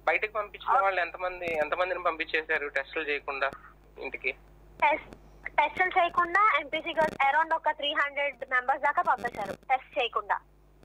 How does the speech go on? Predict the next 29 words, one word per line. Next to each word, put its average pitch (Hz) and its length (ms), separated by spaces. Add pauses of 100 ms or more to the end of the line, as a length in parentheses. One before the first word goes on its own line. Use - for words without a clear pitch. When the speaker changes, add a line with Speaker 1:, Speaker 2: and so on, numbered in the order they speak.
Speaker 1:
మ్మ్హ. 139 260 (320)
మ్మ్. 127 320 (720)
ఇప్పుడు 320 180
Speaker 2:
టెస్ట్ - 20
Speaker 1:
వాళ్ళు 311 180
Speaker 2:
చేయకుండా 294 240
Speaker 1:
బయట, - 180
Speaker 2:
పంపేశారు. 269 220
Speaker 1:
బయటకు 151 280
వచ్చిన 170 240
టెస్ట్ 156 320
చేయించుకున్నారా 160 600
అందరూ, 156 220
అందరూ? 139 280
Speaker 2:
ఆ, 262 80
Speaker 1:
Maximum? - 960
Speaker 2:
అన్-, 302 260 (600)
అందరూ 311 340
చేయించుకోలే, 349 760
కొంతమంది 262 520
Speaker 1:
ఆ. - 100
Speaker 2:
చేయించుకో-, 294 400
అంటే 302 520 (220)
కొంతమంది 294 520
ఫీవర్ 302 360
తగ్గని 277 340
వాళ్ళు 277 300
అది 285 160
చేయించుకున్నారు. 247 840